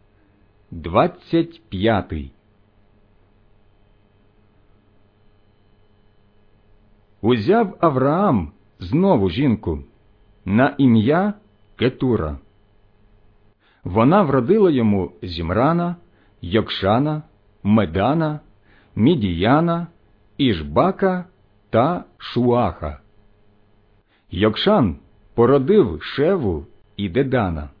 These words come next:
Сини ж Дедана були Ашурії, Летушії та Левмінії. А сини Мідіянові: Ефа,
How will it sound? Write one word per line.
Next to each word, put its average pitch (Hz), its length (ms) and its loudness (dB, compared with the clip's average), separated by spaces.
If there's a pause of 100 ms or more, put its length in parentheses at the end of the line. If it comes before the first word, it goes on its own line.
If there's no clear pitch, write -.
(800)
Сини 147 440 2
ж 90 120 -4
Дедана 143 460 2
були 113 500 2 (500)
Ашурії, 175 920 2 (140)
Летушії 170 920 0
та 160 540 -2 (100)
Левмінії. 95 960 0 (1160)
А 120 140 2
сини 160 540 0
Мідіянові: 113 960 0 (600)
Ефа, 156 480 2